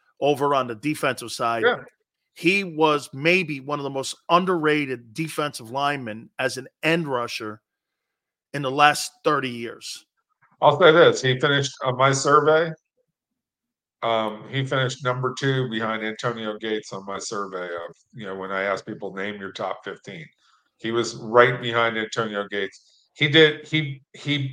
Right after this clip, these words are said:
Speaker 2: performed better on that survey comparatively than Joe Thomas or Darrelle Revis, who,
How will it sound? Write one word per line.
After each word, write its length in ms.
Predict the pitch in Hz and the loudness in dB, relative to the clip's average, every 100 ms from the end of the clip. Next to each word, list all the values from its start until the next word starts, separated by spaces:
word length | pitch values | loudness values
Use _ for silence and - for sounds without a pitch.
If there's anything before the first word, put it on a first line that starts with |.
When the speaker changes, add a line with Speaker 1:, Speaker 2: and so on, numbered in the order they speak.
| - | -2
Speaker 2:
performed 560 | 143 139 139 131 120 | -2 0 0 0 2
better 340 | 123 131 127 120 | 4 4 4 2
on 220 | 113 117 113 | -2 -6 -2
that 260 | 113 113 - _ | -2 -2 -4 _
survey 600 | - 127 120 113 107 101 - _ _ _ | -8 -4 0 2 0 -2 -8 _ _ _
comparatively 1000 | - 135 160 175 127 147 - 95 87 - _ _ _ _ _ _ _ - | -10 0 6 6 6 0 -6 -8 -10 -16 _ _ _ _ _ _ _ -8
than 180 | 120 113 | -8 0
Joe 180 | 127 | 2
Thomas 500 | 113 127 120 117 110 | 4 2 2 0 -8
or 180 | 101 107 | -10 -10
Darrelle 340 | 107 104 107 101 | -8 -2 -2 -2
Revis, 680 | 117 139 131 131 - - _ _ _ _ _ _ - | -4 -4 -6 -8 -16 -18 _ _ _ _ _ _ -18
who, 560 | 117 107 107 107 104 | -10 -6 -6 -8 -12